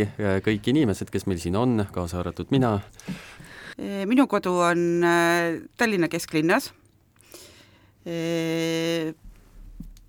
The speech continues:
Speaker 2: pisikeses puumajas pisike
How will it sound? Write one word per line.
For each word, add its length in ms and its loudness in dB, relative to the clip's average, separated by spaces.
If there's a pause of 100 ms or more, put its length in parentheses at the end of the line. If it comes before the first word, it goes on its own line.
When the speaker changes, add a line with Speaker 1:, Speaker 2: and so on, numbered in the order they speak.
(200)
Speaker 2:
pisikeses 1200 -6
puumajas 760 0
pisike 800 -8